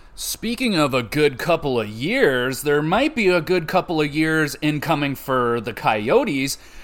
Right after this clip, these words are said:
because their prospect Logan Cooley is considering signing with them, just, just possibly considering signing with them and possibly playing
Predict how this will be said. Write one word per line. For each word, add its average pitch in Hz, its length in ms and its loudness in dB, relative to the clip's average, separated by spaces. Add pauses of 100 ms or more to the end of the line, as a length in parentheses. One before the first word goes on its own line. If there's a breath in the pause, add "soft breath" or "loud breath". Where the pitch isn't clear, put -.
because 127 460 0
their 175 280 4
prospect 135 600 0
Logan 127 340 0
Cooley 135 540 -2
is 117 220 -2
considering 175 1200 2 (480 soft breath)
signing 226 640 0
with 117 180 2
them, 113 240 0
just, 202 520 0 (260)
just 262 440 6
possibly 247 520 6
considering 185 520 0
signing 160 360 0
with 143 140 -2
them 147 240 0
and 120 200 -2
possibly 160 500 0
playing 120 480 -2